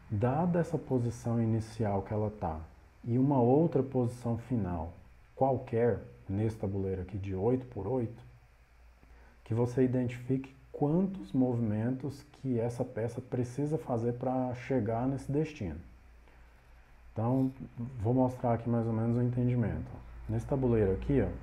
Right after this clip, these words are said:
ela pode se mover pra qualquer um desses lugares. Então, por exemplo, eu posso mover ela direto daqui pra cá, né? Ou eu posso mover ela direto daqui pra cá. E assim por diante,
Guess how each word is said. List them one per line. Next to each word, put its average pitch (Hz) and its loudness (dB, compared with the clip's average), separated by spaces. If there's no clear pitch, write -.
ela 113 2
pode 135 4
se 139 -2
mover 123 2
pra 127 0
qualquer 127 0
um 147 4
desses 147 0
lugares. 107 0
Então, 110 -2
por 120 0
exemplo, 98 0
eu 98 0
posso 110 2
mover 120 4
ela 113 2
direto 123 2
daqui 135 -2
pra 156 -2
cá, 82 -4
né? 101 -6
Ou 123 2
eu 135 4
posso 123 0
mover 123 2
ela 117 4
direto 123 4
daqui 120 -2
pra 143 0
cá. 92 -4
E 127 0
assim 151 2
por 156 4
diante, 120 0